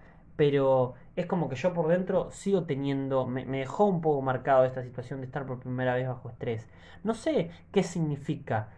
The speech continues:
qué, qué es la marca que me deja, qué es lo que me deja pensando, ¿me entendés? Yo no sé, no, no sé si es un aprendizaje, si es algo bueno, algo malo, pero me dejó,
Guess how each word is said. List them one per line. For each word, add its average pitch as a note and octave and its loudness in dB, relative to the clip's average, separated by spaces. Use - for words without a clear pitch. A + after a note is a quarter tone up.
qué, - -18
qué A3 4
es E3 0
la D#3+ 0
marca C#3+ -2
que C3 -6
me B2+ -2
deja, C3+ -6
qué G#3 0
es F3+ -2
lo E3+ -2
que C3 -6
me B2+ -2
deja C3+ -6
pensando, A#2 -4
¿me G#2+ -6
entendés? A2+ -6
Yo A3+ -2
no G#3+ -2
sé, G#3+ -2
no, F#3 -4
no G3 -4
sé G3+ -6
si B3+ -4
es F3+ -6
un F3 0
aprendizaje, D3 0
si - -14
es D3+ -2
algo C3 0
bueno, D#3 4
algo A#2+ -2
malo, C#3+ 0
pero E3 2
me F3 -2
dejó, B3+ 0